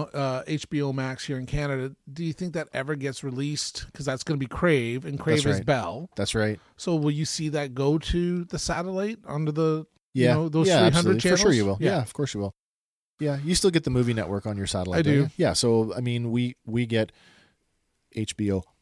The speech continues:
Speaker 2: Plus movies, which would have been the old movie
Speaker 1: Right.
Speaker 2: network,
Speaker 1: There
Speaker 2: yeah.
Speaker 1: you go.
Speaker 2: Yeah, yeah.
Speaker 1: So, yeah, it, it's interesting, right? 'Cause it's like, well, eventually, are, are you gonna ha-, if you wanna watch that stuff, are you gonna eventually have to buy into that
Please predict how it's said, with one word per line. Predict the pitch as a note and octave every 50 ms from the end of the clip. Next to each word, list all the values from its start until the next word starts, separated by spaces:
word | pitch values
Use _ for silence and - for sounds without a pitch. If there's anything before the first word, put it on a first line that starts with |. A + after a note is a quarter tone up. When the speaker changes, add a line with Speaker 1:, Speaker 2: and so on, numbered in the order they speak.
| _
Speaker 2:
Plus | - - A#2 C3 C3+ - -
movies, | G#2+ G#2 F#2+ F2 E2+ F2+ G2 F#2
which | F#2 F#2+ G2+ F#2+ - -
would | F#2 G2 G2+ F#2
have | G2 F2+
been | F#2 G2 G2 F#2+
the | F#2+ G2+ G2 -
old | G2 G#2 G2 F#2 F#2+ F#2 - -
movie | G2 G2 F#2 B2
Speaker 1:
Right. | B2 A#2+ G#2+ F2+
Speaker 2:
network, | F2+ E2 C#2+ F2 E2+ E2+ -
Speaker 1:
There | - - C#3 C#3+
Speaker 2:
yeah. | C3+
Speaker 1:
you | B2+
go. | C3 B2 G#2+ G2 -
Speaker 2:
Yeah, | A#2 G#2+ G2 F#2
yeah. | F2
Speaker 1:
So, | E2 E2 B2+ A2 G#2 - _ _ _ _ _ _ _ _ _ _ _ _ _
yeah, | - A3 G#3+ G3+ F3 D#3+
it, | G#3+ A#3
it's | B3+ A#3 F3+ - A#3
interesting, | G#3 G3 G3+ G3 F3+ D3+ C#3+ C3 - C#3+ C3 C3
right? | C3 C3 C#3+ E3+ D#3
'Cause | D#3+ D#3
it's | E3 F3 - -
like, | F3 E3 D#3+ D3+
well, | E3 D#3+ D#3 D#3 D#3 D3+ C#3 -
eventually, | D3 C#3 D#3+ F3 G3+ G#3 - F3 D#3+ C#3 C3+ C3 C3 C3 - - _ _ _ -
are, | D3+ D3+ - _ - D#2 - _ _ _ _ _ _ _ _ _ _ _ _ _ _
are | C3
you | C#3 C#3+
gonna | C#3 E3 D#3+ D3
ha-, | B2 B2 D3+ D#3 E3+ F3 D#3+
if | D#3+ -
you | E3 E3+
wanna | D3+ D3+ D3+ D#3 D3
watch | B2 A#2+ B2 D3 D3+ -
that | - C3 B2+ -
stuff, | - - D3+ C3 A#2
are | A#2+
you | B2 B2
gonna | B2+ C#3+ C#3+ C#3 C3
eventually | A#2+ A#2 B2+ C3 C3 - C#3+ B2
have | B2 B2+ -
to | C3+
buy | A#2 A#2+ A#2 B2 B2+
into | B2 B2+ C#3 D3 D3+ D3 - D3 C3
that | B2 A#2+ B2+ B2+ A#2